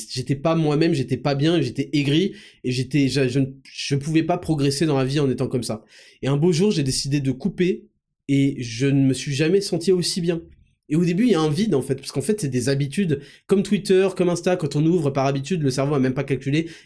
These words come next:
et tac, tac, tac. Je vous invite grandement à couper définitivement ça, c'est le niveau un.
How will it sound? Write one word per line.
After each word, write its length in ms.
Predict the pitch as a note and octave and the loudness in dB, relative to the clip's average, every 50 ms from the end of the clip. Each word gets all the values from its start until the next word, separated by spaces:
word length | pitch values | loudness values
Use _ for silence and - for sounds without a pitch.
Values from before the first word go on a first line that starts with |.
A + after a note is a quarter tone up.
| _ | _
et 80 | C3+ B2+ | -4 -4
tac, 160 | - D#3 C3+ | -2 -4 -2
tac, 160 | - D3 C3+ | -2 -4 -2
tac. 220 | C#3+ D#3+ D#3+ - - _ _ _ _ _ _ _ _ _ - | -2 -4 -6 -6 -10 _ _ _ _ _ _ _ _ _ -10
Je 200 | B2 - D3 D3 | -6 -2 0 0
vous 420 | C3+ B2 C#3 D#3+ F3 F3+ F#3 - _ _ _ - B2 B2 B2+ | 0 0 0 0 0 -2 -4 -8 _ _ _ -8 -6 -2 0
invite 600 | E3 E3 E3 D3+ D3 E3+ E3 D#3+ - - - _ _ _ _ _ _ - | 2 2 2 2 0 -4 -6 -8 -12 -14 -16 _ _ _ _ _ _ -18
grandement 800 | C3+ A#2 B2+ B2+ C#3+ C3 D#3+ E3+ E3 D#3 D3+ D3 D3+ D#3+ - - - | -18 -16 -10 -6 -2 0 2 2 2 2 2 2 0 -2 -4 -8 -12
à 240 | A2+ A2 - _ _ _ _ _ _ - - | -12 -12 -12 _ _ _ _ _ _ -20 -10
couper 340 | - - E3+ - - E3+ D#3+ | -6 -6 -4 -2 0 -2 0
définitivement 560 | B2+ C#3+ C3+ - D3 C3 C3 C#3 B2+ B2+ B2 | 0 -2 -2 0 -2 -2 -2 -2 -2 -2 -2
ça, 160 | B2 - C#3+ | -2 -2 -4
c'est 160 | C#3+ - C#3 | -2 -2 -2
le 80 | A#2+ A#2+ | -2 0
niveau 280 | A#2+ C3+ C#3 B2+ A#2+ A2+ | 2 2 2 2 2 0
un. 100 | G2 | -2